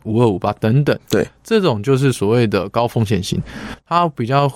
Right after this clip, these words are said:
Speaker 1: 严重的后果是容易在，无论是男女，产生 cancer 的几率。
Speaker 2: 嗯，嗯，嗯。
Speaker 1: 哦，所以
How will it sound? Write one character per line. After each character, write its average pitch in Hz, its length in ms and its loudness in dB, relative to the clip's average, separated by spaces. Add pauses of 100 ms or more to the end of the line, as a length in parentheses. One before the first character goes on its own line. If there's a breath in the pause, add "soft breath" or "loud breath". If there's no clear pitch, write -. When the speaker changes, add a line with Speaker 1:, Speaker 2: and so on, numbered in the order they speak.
(140)
Speaker 1:
严 113 240 2
重 139 180 2
的 107 80 0
后 113 260 2
果 - 140 -4
是 123 180 0
容 104 220 2
易 117 80 -2
在， 104 460 -2
无 120 80 -6
论 135 160 4
是 135 80 2
男 107 280 0
女， 107 140 2 (300)
产 98 200 0
生 113 220 2
cancer 110 420 2
的 95 100 2
几 98 200 0
率。 95 160 2 (160)
Speaker 2:
嗯， 120 640 2
嗯， - 20 0
嗯。 - 20 0
Speaker 1:
哦， - 140 4
所 185 160 0
以 170 80 -2